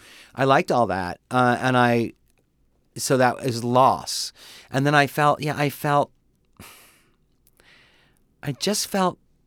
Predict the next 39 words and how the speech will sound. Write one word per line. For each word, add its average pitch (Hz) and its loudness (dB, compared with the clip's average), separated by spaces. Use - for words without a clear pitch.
uh, 156 -4
just 139 -8
a 147 -6
general 151 -2
bad 123 -2
about 98 -6
myself. 69 -10
Like, 113 -4
I 123 2
just 139 0
was 147 -2
not, 131 4
I 120 0
was 123 2
just 135 -4
not 127 2
going 139 -2
to 127 -4
be 123 -2
as 107 -4
desired, 110 -8
you 117 -6
know? 107 -2
And 151 -2
I 175 2
think 226 -4
also, 185 -2
look, 120 2
I 113 0
was 131 0
an 127 0
actor. 113 0
I 117 0
mean, 120 2
obviously 135 0
I 117 0
was 117 0
someone 113 0
who 110 0